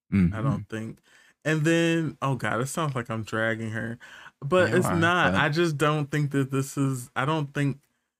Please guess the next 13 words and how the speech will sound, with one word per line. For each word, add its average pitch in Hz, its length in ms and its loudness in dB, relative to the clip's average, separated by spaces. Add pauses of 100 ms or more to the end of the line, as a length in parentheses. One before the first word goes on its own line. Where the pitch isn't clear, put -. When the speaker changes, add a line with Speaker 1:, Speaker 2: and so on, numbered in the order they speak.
(600)
Speaker 2:
I 147 80 0
don't 170 180 2
think 170 200 0
this 156 260 0
fits 147 220 0
the 127 100 -6
category 110 760 -4 (440)
as 113 200 0
best 107 320 -4
drag. 117 420 -6 (380)
Speaker 1:
Yep, 123 260 -4
I 98 120 -2
agree. 104 340 -4